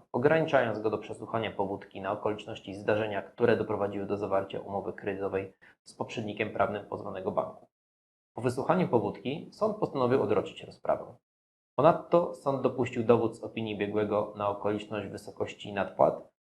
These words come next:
pomimo że ostatecznie ustalił nieważność całej umowy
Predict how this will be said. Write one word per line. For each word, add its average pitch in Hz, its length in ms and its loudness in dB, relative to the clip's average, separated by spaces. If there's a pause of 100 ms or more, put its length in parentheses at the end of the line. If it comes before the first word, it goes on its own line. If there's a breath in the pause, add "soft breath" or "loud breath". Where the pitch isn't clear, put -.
(240)
pomimo 175 360 6
że 151 220 2
ostatecznie 127 520 -2
ustalił 120 300 2
nieważność 113 500 0
całej 123 300 8
umowy 110 500 4